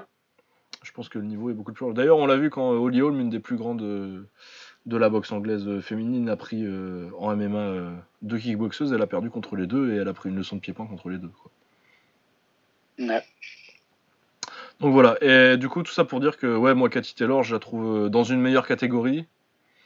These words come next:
Speaker 1: et, euh, meilleure techniquement que Clarissa Shields, quoi. Cathy
Speaker 2: Yes.
Speaker 1: Taylor, elle est très, très forte. Quand tu la vois boxer, tu te dis pas, ouais, pour une fille, c'est pas mal, tu te dis, c'est une bonne boxeuse, quoi.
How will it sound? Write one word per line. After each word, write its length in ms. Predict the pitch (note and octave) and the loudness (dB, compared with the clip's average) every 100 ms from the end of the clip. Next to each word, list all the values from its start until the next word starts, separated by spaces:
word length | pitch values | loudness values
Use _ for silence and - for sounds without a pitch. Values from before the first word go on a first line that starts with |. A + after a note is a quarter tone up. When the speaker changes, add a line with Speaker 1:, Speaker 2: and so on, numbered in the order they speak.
| - - _ - | -20 -20 _ 0
Speaker 1:
et, 100 | A#2 | 4
euh, 220 | A#2 A2+ | 6 6
meilleure 300 | A#2+ B2+ B2 | 6 4 2
techniquement 440 | A2+ - G#2+ B2+ | -4 -10 -8 -8
que 220 | B2+ G2 F#2 | -8 -10 -10
Clarissa 340 | - E2+ F2+ | -12 -14 -14
Shields, 300 | - B2 - | -14 -14 -14
quoi. 100 | _ _ _ _ _ _ _ _ _ _ _ _ _ _ _ _ _ _ _ | _ _ _ _ _ _ _ _ _ _ _ _ _ _ _ _ _ _ _
Cathy 240 | - A2+ - | -4 0 2
Speaker 2:
Yes. 60 | |
Speaker 1:
Taylor, 260 | C3 D#3+ C#3+ | 6 6 6
elle 80 | A#2 | 4
est 80 | - | 0
très, 140 | D3 | -6
très 160 | - C3 | -4 -2
forte. 180 | D#3+ | -2
Quand 80 | - | -2
tu 140 | - D3+ | 2 4
la 80 | |
vois 100 | D#3 | 6
boxer, 240 | D#3+ D3 G3+ | 4 2 -2
tu 140 | F3 | -4
te 40 | C#3 | -6
dis 100 | C3+ | 2
pas, 360 | E3 D3+ C#3 | 4 4 4
ouais, 140 | E3 F3 | 2 0
pour 160 | C#3+ | -2
une 80 | C#3 | -2
fille, 100 | F3+ | -4
c'est 140 | D#3 | -6
pas 100 | C3 | -4
mal, 240 | C3+ D3+ C3 | -2 -2 -4
tu 100 | - | -6
te 40 | |
dis, 100 | B2+ | -10
c'est 120 | C3 | -8
une 80 | A#2 | -4
bonne 120 | B2 | -4
boxeuse, 300 | A#2+ - C3 | -4 -6 -10
quoi. 100 | - | -14